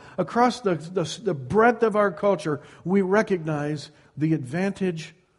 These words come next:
of the crowd, the encouragement of the crowd. Now, if you've been hanging around New Life very long,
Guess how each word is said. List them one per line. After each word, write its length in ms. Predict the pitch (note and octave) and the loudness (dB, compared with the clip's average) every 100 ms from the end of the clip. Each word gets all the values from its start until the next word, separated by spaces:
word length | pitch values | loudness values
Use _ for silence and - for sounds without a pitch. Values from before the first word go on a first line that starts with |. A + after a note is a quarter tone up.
| _ C3+ | _ -10
of 160 | C#3+ | -6
the 80 | E3 | -6
crowd, 460 | - D#3 D3+ B2 A#2+ | -6 -4 -4 -4 -4
the 180 | D#3+ | -4
encouragement 840 | D#3+ E3 D#3+ - F#3+ F3+ B2 B2 A#2+ - | -2 -4 -6 -6 -4 -4 -6 -12 -12 -12
of 160 | C#3+ C#3 | -12 -12
the 80 | |
crowd. 420 | C#3 C#3 A#2+ G#2+ - _ _ _ _ _ _ _ _ _ _ _ _ _ _ _ _ _ _ | -12 -10 -10 -12 -18 _ _ _ _ _ _ _ _ _ _ _ _ _ _ _ _ _ _
Now, 200 | E3 D#3 | -4 -2
if 200 | D#3+ D#3 | -2 -4
you've 120 | E3+ | -4
been 120 | F3+ E3+ | -2 -2
hanging 400 | F3 G3 G3 E3 | -2 -2 -2 -2
around 300 | D#3+ D3+ D#3 | -4 -4 -4
New 140 | E3 | -6
Life 240 | D3 C#3 | -8 -8
very 240 | C#3+ C3+ C3+ | -8 -8 -8
long, 420 | A#2+ B2 G#2+ | -8 -10 -10